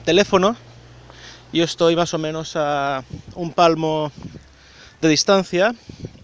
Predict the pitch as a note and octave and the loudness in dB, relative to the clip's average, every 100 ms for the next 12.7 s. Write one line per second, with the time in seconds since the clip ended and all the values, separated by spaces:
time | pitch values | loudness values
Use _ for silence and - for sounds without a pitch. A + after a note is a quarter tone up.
0 | _ _ _ F3 D#3 D3+ D3 C#3+ C#3+ D#3+ | _ _ _ -4 -4 -4 -6 -8 -10 -10
1 | D3 D3 - - C#3+ C#3+ C3+ - C#3 C3+ | -12 -14 -14 -14 -12 -10 -12 -12 -12 -12
2 | A2+ A2 _ _ _ _ _ _ _ _ | -12 -18 _ _ _ _ _ _ _ _
3 | - - _ _ _ _ _ _ _ _ | -20 -20 _ _ _ _ _ _ _ _
4 | _ _ _ _ _ _ D3+ D3+ E3+ D3 | _ _ _ _ _ _ -20 -16 -16 -14
5 | D#3 D#3+ E3 D#3+ D#3+ D3+ E3+ - F3 A3 | -12 -8 -8 -6 -4 -4 -4 -4 -4 -6
6 | _ _ - - D#3 D3+ E3+ D3 D#3 F3+ | _ _ -20 -8 -8 -6 -8 -4 -2 -2
7 | A#3 - - _ _ _ _ _ _ _ | -4 -6 -20 _ _ _ _ _ _ _
8 | _ _ _ _ - D3+ D#3 E3 D#3 D3+ | _ _ _ _ -14 -12 -8 -6 -4 -4
9 | D#3+ F3 D3+ D#3+ F#3+ F#3+ G3 A3 A#3+ _ | -4 -2 -2 0 -2 -6 -6 -8 -10 _
10 | _ _ _ _ _ _ - - - _ | _ _ _ _ _ _ -20 -20 -20 _
11 | - _ _ D3 C#3+ - D3 C#3 D3+ D3+ | -20 _ _ -14 -12 -10 -8 -6 -6 -8
12 | D#3 C3+ D3 C#3+ E3+ G#3+ - | -12 -12 -12 -8 -8 -8 -10